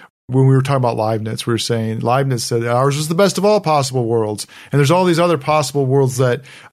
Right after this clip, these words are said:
would be recognizable as a world. Let's just have it be that loose, right? Is what he's opening up the thinking about to is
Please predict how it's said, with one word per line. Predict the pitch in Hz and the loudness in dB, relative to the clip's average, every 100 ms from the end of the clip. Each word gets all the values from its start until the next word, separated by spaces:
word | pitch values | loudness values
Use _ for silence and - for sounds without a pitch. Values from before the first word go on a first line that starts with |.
| _ - | _ -2
would | 127 135 131 | 2 2 2
be | 143 135 131 127 127 - _ _ 170 | 2 4 4 2 0 -6 _ _ -10
recognizable | 127 160 - 165 139 139 127 127 127 | -2 0 0 0 2 2 0 0 0
as | 120 | 0
a | 110 | 0
world. | 113 107 98 | 0 -2 -2
Let's | 107 | -4
just | 139 131 - _ 196 | -4 -6 -10 _ -8
have | 117 123 | -4 -4
it | 113 | -2
be | 120 | -2
that | 113 110 | -2 -4
loose, | 113 113 - - | -4 -4 -6 -6
right? | 104 131 - - - _ _ _ _ _ _ - | -6 -8 -12 -20 -20 _ _ _ _ _ _ -2
Is | 196 156 | 0 2
what | 175 | 2
he's | 156 233 214 - - | 4 2 0 -4 -8
opening | 160 190 180 185 180 170 | -10 -2 0 2 2 2
up | 170 - _ _ | 0 -4 _ _
the | 123 131 127 123 | 0 2 2 0
thinking | 131 - 175 180 185 | -2 0 0 2 2
about | 139 123 117 - | 2 0 0 -4
to | - 120 113 113 120 _ _ _ _ _ | -2 0 0 -2 -6 _ _ _ _ _
is | 143 135 131 120 - | 2 4 4 2 -4